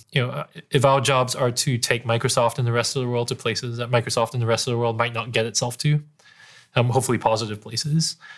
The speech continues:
um, then we're gonna have to do things in a way that is probably unnatural for Microsoft and the rest of the world,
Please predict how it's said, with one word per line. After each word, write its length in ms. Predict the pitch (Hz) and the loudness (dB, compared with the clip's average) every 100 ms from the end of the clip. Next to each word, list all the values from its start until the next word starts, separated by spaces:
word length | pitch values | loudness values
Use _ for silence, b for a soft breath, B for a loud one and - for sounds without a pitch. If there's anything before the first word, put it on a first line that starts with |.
| B B B B B - | B B B B B 0
um, 460 | 127 120 113 117 - | 2 4 0 -4 -6
then 300 | 139 139 120 | 0 2 2
we're 120 | 117 | 0
gonna 220 | 117 127 107 | 0 0 0
have 220 | 117 - | -2 -4
to 80 | 123 | -4
do 420 | 113 117 117 123 - - | 0 0 -2 -6 -14 0
things 300 | 135 117 117 | 2 2 0
in 120 | 127 | 0
a 60 | 117 | 2
way 220 | 113 110 | 2 0
that 240 | 113 117 | -2 -2
is 220 | 120 107 - | -2 -2 0
probably 440 | - 160 185 170 | 4 6 6 4
unnatural 580 | 135 123 127 127 127 113 | 4 2 2 2 2 0
for 140 | - | -2
Microsoft 580 | 110 107 120 110 113 - - | -2 -2 -4 -6 -8 -12 0
and 160 | 131 120 | 2 4
the 80 | |
rest 240 | 113 110 - | 2 0 -2
of 80 | 110 | -2
the 100 | 107 | -2
world, 380 | 101 101 120 | -4 -6 -8